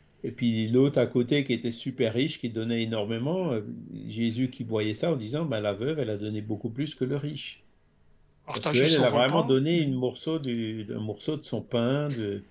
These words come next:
Speaker 2: Ouais, c'est ça,
Speaker 1: hein.
Speaker 2: partager son
Speaker 1: Alors que
Speaker 2: repas, par
Speaker 1: l'autre,
Speaker 2: exemple.
Speaker 1: euh, il, il a pas fait beaucoup d'efforts, euh, pour donner ce qu'il a donné, même si c'était beaucoup plus que le premier.
Speaker 2: Mm.
Speaker 1: Donc, euh, effectivement, là, on est vraiment dans, euh, l'abnégation, quoi. C'est faire passer, euh, l'intérêt collectif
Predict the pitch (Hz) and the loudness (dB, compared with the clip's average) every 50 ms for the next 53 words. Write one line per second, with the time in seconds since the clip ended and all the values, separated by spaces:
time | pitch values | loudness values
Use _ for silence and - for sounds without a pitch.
0 | _ - 151 165 165 - 180 170 - 330 - - 165 170 165 156 170 165 156 - | _ -8 -4 -2 0 2 2 2 2 0 -2 -4 -8 -10 -8 -6 -4 -4 -2 0
1 | 127 120 123 127 147 - - 131 123 127 131 139 160 180 180 185 143 123 117 113 | 2 4 4 4 4 4 4 6 6 8 8 8 8 6 6 4 2 2 4 4
2 | 110 107 107 104 104 104 104 101 101 110 110 101 110 107 - - 131 127 - 143 | 4 4 2 2 0 -2 -4 -4 -6 -6 -4 -4 -4 -4 -2 -2 -2 0 0 0
3 | 131 123 123 - - 120 110 113 113 113 - 156 156 156 147 131 113 104 - - | 0 0 -2 -2 -2 -2 -2 -2 -2 -2 -2 -2 0 0 0 0 -2 -4 -4 -6
4 | 110 107 107 104 113 113 110 - - 117 107 104 98 104 107 107 123 143 147 131 | -6 -4 -4 -2 -2 -2 -4 -4 -4 -4 -2 -2 -2 -2 -2 0 0 0 0 -2
5 | 120 117 117 - - 117 113 - 117 113 107 110 104 - 113 - - 135 135 - | -2 -4 -4 -6 -8 -8 -6 -4 -4 -2 -2 -2 -4 -4 -8 -8 -8 -10 -8 -6
6 | - 120 110 - - - 117 127 127 113 107 113 - _ _ _ _ _ _ _ | -6 -8 -8 -6 -8 -6 -6 -4 -4 -6 -6 -10 -12 _ _ _ _ _ _ _
7 | _ _ - 170 156 151 165 - - - 117 120 120 120 117 117 - - 117 113 | _ _ -14 -12 -10 -10 -12 -14 -6 0 2 4 4 4 2 0 0 2 2 4
8 | 110 107 107 113 - 123 117 - 123 120 - - 131 123 147 180 196 165 131 135 | 4 4 2 2 0 0 -2 -2 -2 -2 -2 -2 -2 0 2 2 2 2 2 2
9 | 160 160 131 123 131 135 120 110 110 113 123 147 170 180 160 123 113 120 139 151 | 2 2 0 0 -2 -2 0 -2 -2 -2 -2 -2 -2 -2 -2 -2 -2 -2 -2 -4
10 | 147 131 113 104 101 101 98 98 - _ _ _ _ _ _ _ _ - - 120 | -4 -4 -4 -2 -4 -4 -6 -8 -12 _ _ _ _ _ _ _ _ -2 2 2
11 | 127 120 117 117 123 131 127 127 131 127 117 - - - 214 214 202 - - 117 | 2 2 2 2 2 4 6 6 4 4 2 0 -4 -4 -4 -6 -6 -6 -4 -4
12 | 113 113 113 - - 107 104 - 117 113 - - 123 117 117 - - 147 156 165 | -2 -4 -4 -6 -8 -8 -6 -6 -6 -6 -2 0 0 0 0 0 0 2 2 4
13 | 175 165 143 117 107 101 - - - _ _ _ _ _ - 135 120 123 123 123 | 4 4 2 2 0 -2 -4 -8 -16 _ _ _ _ _ -6 -4 -2 -2 -2 0
14 | - 139 131 113 123 131 131 131 - - 131 123 123 123 - - - 233 233 233 | 2 2 2 4 4 2 0 0 2 2 4 4 4 2 0 -4 -6 -4 -4 -4
15 | - - | -6 -10